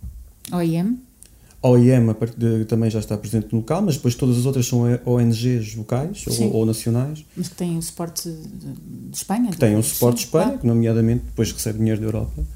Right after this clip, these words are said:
Speaker 2: Ah, mas esta questão de colocar dinheiro em cima dos problemas não, não os resolve. Ah, porque,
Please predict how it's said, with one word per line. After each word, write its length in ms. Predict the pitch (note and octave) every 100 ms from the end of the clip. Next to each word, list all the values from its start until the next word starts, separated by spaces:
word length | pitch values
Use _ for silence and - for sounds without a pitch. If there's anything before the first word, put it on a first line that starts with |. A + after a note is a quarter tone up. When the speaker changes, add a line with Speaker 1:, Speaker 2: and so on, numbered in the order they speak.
| - - - - -
Speaker 2:
Ah, 300 | B2+ C3 C3
mas 300 | C#3+ C#3+ B2
esta 240 | D3 D3 D3+
questão 300 | D#3 D3 C3+
de 200 | B2 B2 -
colocar 340 | - C3+ C3 C#3
dinheiro 300 | B2 C#3 B2+
em 60 |
cima 260 | B2 B2 A#2+
dos 160 | B2 B2
problemas 480 | C3 C#3 C#3+ D#3
não, 420 | D#3 D#3 D#3 D#3 D#3
não 300 | D#3 D3+ C#3
os 100 | B2
resolve. 480 | A2+ C3+ F#3 A#2+ G#2+ A2+
Ah, 420 | G2+ G#2 G#2+ A2+ A#2
porque, 480 | B2 A#2+ - C3